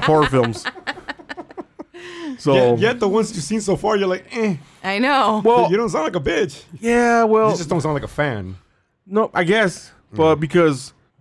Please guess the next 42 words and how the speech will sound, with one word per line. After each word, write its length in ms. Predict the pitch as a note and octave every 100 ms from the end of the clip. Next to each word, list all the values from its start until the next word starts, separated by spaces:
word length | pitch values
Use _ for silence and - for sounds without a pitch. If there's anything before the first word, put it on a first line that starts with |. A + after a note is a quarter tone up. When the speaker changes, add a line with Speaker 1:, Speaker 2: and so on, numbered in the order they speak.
| _ _
Speaker 1:
I 60 | -
don't 100 | D#3+
know, 100 | B2+
there's, 240 | C3 D3 C#3
there's, 300 | - F3 -
yo, 260 | F3 G#3 G3
as 160 | F#3 F3
we 60 |
go 100 | A3
down 100 | A3
the 80 | G3
list, 320 | D#3 D3+ D3+
we'll 80 | D3
probably 160 | D3+ D3+
get 60 |
to 80 | C#3+
see 80 | B2+
something 240 | C#3 C3+ C3
that 220 | A2+ -
probably 200 | A#2+ A#2+ A2
will 160 | B2
scare 240 | C3+ - D3
me. 160 | D#3 D#3
Speaker 2:
Right. 260 | A#2 A2+ G#2+ -
Speaker 1:
But 260 | D3 C#3+ A#2+
these 220 | D#3 F#3
things 320 | - G#3 F3+
is 80 | E3
just 100 | D#3
like, 180 | D#3 A#2 _ _ _ _ _ _ -
it's 80 | F#3+
not 140 | F3+
possible, 400 | - D#3+ D#3+ D3
so 80 | B2+
it 40 |
doesn't, 280 | B2 A#2+ - _ B2
doesn't, 380 | C3 B2+ A#2 -
Speaker 2:
Yeah. 80 |
Speaker 1:
I 40 | C#3+
don't 100 | A2+
know. 160 | F#2+ F2+ - - _ -
Speaker 2:
Okay. 200 | F3